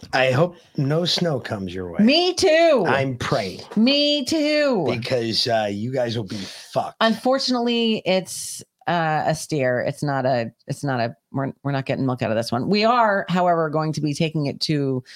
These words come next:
Speaker 2: the farmer's market so that people can take Christmas pictures with the mini cow, and we're gonna charge them money for it to raise money for the farm.
Speaker 1: It's a good way to do it.
Speaker 2: So,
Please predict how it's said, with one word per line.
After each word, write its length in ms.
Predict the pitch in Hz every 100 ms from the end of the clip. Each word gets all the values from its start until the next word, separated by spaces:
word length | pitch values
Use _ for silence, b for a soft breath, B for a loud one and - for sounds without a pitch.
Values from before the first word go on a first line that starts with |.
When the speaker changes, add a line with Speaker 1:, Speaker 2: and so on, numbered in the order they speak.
| B B
Speaker 2:
the 80 | -
farmer's 420 | 151 147 139 156
market 400 | 170 170 202 185
so 100 | - 151
that 100 | 135
people 240 | 156 160
can 140 | 170 156
take 180 | 143
Christmas 360 | - 156 - 143
pictures 440 | - 151 135 127
with 140 | 135 -
the 60 |
mini 200 | 131 127
cow, 300 | 131 180 165 -
and 140 | 135
we're 60 | 123
gonna 140 | 123
charge 200 | 131 127
them 80 | 127
money 200 | 123 123
for 220 | - 123
it 60 | -
to 80 |
raise 180 | 110 110
money 160 | 107 95
for 100 | -
the 60 |
farm. 320 | - - - 151 _ B B B B _ _ _ _ _ _ _ _ 101 147 -
Speaker 1:
It's 220 | - -
a 40 |
good 180 | - 92
way 140 | 87 85
to 40 |
do 120 | 85
it. 120 | 139 _ -
Speaker 2:
So, 360 | - 76 55